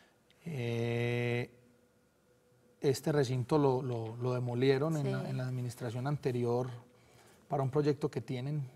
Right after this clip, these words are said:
Speaker 1: No sé cómo vaya ese proyecto. El caso es que no pudimos volver a reali-, a realizar el evento en este sitio y nos fuimos a Plaza Mayor con un reto bien grande.
Speaker 2: Sí.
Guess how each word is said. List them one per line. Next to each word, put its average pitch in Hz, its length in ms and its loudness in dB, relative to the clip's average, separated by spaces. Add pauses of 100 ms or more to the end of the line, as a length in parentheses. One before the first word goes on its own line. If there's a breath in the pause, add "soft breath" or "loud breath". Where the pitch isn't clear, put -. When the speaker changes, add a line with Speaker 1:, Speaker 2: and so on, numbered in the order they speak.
Speaker 1:
No 120 200 -6
sé 147 140 -6
cómo 143 220 -4
vaya 143 160 0
ese 139 100 2
proyecto. 131 500 -6 (240)
El 131 100 -10
caso 120 260 -6
es - 100 -8
que 143 400 0
no 139 440 -4
pudimos 139 300 -2
volver 120 220 -2
a 127 40 -2
reali-, 131 440 -2
a 156 100 -8
realizar 127 380 -4
el 135 100 -2
evento 123 320 -6
en 139 80 -6
este 139 240 -6
sitio 139 340 -6 (840 loud breath)
y 143 80 4
nos 135 100 4
fuimos 147 240 6
a 143 80 6
Plaza 123 220 2
Mayor 117 340 0 (920)
con 135 200 -8
un 135 120 -4
reto 147 320 2
bien 147 200 2
grande. 170 440 6
Speaker 2:
Sí. 226 420 -6